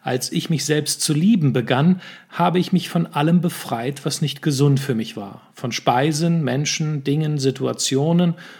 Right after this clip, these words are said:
und von allem, was mich immer wieder herunterzog, weg von mir selbst.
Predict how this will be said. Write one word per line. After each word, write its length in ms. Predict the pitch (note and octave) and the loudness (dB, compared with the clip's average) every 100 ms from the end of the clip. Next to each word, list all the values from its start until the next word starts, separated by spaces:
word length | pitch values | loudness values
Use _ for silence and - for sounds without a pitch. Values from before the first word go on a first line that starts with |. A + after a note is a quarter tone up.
| - | -16
und 140 | - C#3 | -6 -2
von 180 | D3+ C#3 | -2 -2
allem, 440 | C#3+ F#3+ G3 F#3 - | 0 4 4 4 0
was 200 | - C#3 | -6 -4
mich 160 | D#3 C3+ | -4 -2
immer 240 | E3 E3 | -2 0
wieder 160 | D#3 D3+ | 0 -2
herunterzog, 1000 | D3+ C#3 D3 C3+ A#2+ - B2 G#2+ - - | -2 0 0 0 -4 -4 -4 -4 -8 -6
weg 200 | B2 B2+ | -6 -6
von 200 | - C#3+ | -4 -2
mir 140 | C#3+ | 0
selbst. 580 | B2 A2+ G#2 - - - | 0 -2 -2 -8 -10 -14